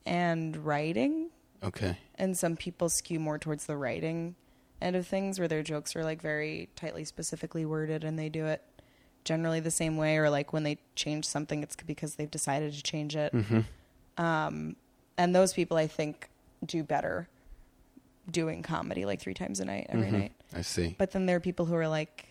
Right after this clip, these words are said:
Speaker 1: "Here's my guts, I'm screaming," like, performance side of it.
Speaker 2: Yeah.
Speaker 1: And I think I'm, like, my jokes are written, but I, I'm not, like, um,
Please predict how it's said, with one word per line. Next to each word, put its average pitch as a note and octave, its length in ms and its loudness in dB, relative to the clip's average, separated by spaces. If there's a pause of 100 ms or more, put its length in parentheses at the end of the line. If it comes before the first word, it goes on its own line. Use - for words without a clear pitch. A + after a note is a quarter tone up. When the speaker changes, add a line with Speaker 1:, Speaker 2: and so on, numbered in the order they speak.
(420)
Speaker 1:
"Here's G#3+ 200 -2
my C#4 100 4
guts, F#3 340 4
I'm E3 140 -2
screaming," F3+ 720 -2 (1040)
like, E3+ 140 -2
performance E3+ 480 -4 (120)
side - 160 -4
of G2 100 -4
it. - 200 -4
Speaker 2:
Yeah. G#2 260 8
Speaker 1:
And G2+ 100 2
I - 60 -2
think G2+ 220 -8
I'm, F#2 360 -4 (1800)
like, G#3+ 100 2
my A3+ 80 4
jokes C#4+ 320 0
are F3+ 80 2
written, - 480 0
but F3 180 6
I, E3+ 340 6 (200)
I'm F3+ 160 0
not, F#3 220 0
like, E3+ 240 0
um, E3+ 560 -2